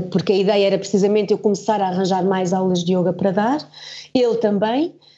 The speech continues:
Foi ali uma transi-, transição financeiramente, eh, muito desafiante, eh, em que felizmente tivemos suporte da, da família, eh, durante alguns meses.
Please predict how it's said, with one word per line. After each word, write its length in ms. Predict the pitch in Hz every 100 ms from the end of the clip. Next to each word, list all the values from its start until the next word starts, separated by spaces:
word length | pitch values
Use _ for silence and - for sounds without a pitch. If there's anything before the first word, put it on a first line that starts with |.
| _ _ _ _
Foi 320 | - 285 269
ali 240 | 254 262 254
uma 140 | 233
transi-, 480 | 233 233 240 233 - -
transição 840 | 233 220 240 - 254 214 185 -
financeiramente, 1040 | - 240 220 - 214 208 208 - - - -
eh, 200 | 202 185
muito 560 | 175 190 214 254 262 208
desafiante, 880 | 170 185 - 185 185 302 - - - -
eh, 220 | 202 202 196
em 80 | 214
que 140 | - -
felizmente 520 | - 208 202 220 -
tivemos 420 | 190 202 196 -
suporte 540 | 202 - 202 190 -
da, 240 | 165 180 175
da 100 | 170
família, 600 | - 208 185 180 190 254 - _ _ _ - - - - _ -
eh, 260 | 196 185
durante 340 | 175 196 190 196
alguns 380 | 190 196 190 185
meses. 760 | 196 190 202 226 269 - -